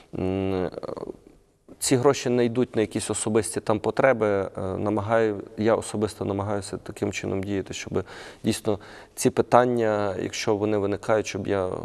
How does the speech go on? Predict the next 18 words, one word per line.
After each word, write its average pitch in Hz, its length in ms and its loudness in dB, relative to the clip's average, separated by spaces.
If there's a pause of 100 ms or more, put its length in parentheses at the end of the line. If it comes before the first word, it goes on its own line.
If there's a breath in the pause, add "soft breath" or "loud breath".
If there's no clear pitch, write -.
(100)
мав 104 200 2
для 98 140 -2
себе 98 320 -2
в 87 40 -6
першу - 300 -2
чергу 98 320 -2
зрозумілу 95 540 -2
відповідь 87 720 -6
і 98 320 -2
відповідь 98 360 -2
для 92 120 0
наших - 380 -6
виборців. 101 420 -2 (440 loud breath)
Е, 50 120 0 (680)
ми 131 160 6
не 147 120 6
займаємося 120 600 2
дармоїдством. 101 760 -2